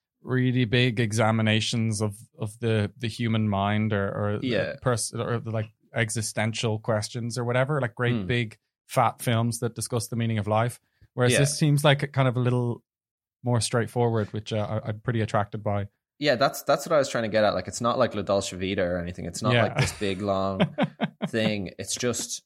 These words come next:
Speaker 2: you know, and I'd say the events in it take place over, you know, a pretty short period of time. And
Speaker 1: Okay, okay.
Speaker 2: yeah, I think you'd love it.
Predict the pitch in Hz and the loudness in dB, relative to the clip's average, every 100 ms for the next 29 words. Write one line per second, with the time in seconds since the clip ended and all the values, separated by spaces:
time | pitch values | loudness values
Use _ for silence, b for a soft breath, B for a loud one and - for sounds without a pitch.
0 | - 120 104 104 107 - 139 120 101 101 | -6 -2 -2 -2 -2 -2 0 0 0 0
1 | 107 - 98 87 95 - 95 92 - 92 | 0 -4 -6 -6 -6 -4 -4 -4 -4 -6
2 | 90 87 98 _ - 90 85 135 104 - | -6 -8 -10 _ -12 -10 -6 -6 -6 -6
3 | 101 98 104 95 87 92 92 92 90 80 | -6 -4 -6 -6 -6 -6 -6 -6 -6 -10
4 | 90 _ 139 147 139 151 113 104 123 127 | -14 _ -6 -2 0 0 0 -2 -4 -4
5 | 107 _ _ _ - 92 82 104 123 127 | -8 _ _ _ -6 -4 -4 -6 -8 -8
6 | 95 98 95 | -4 -2 -4